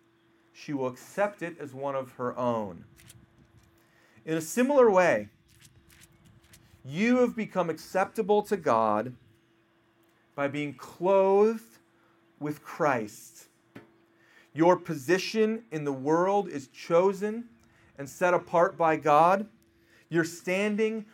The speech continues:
before him will be guiltless, not because you never sinned,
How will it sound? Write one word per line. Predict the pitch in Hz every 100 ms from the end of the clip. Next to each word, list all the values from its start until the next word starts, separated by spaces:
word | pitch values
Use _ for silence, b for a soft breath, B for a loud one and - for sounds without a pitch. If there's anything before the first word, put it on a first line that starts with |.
| b -
before | 147 - 175 196 185
him | 196 180
will | 165
be | 139 156 135 -
guiltless, | 156 190 190 202 220 - - b b b
not | 143 156 180 214 226 -
because | 196 - 202 190 160
you | 143 135 180 220 214
never | 185 196 196 185
sinned, | - 214 214 147 104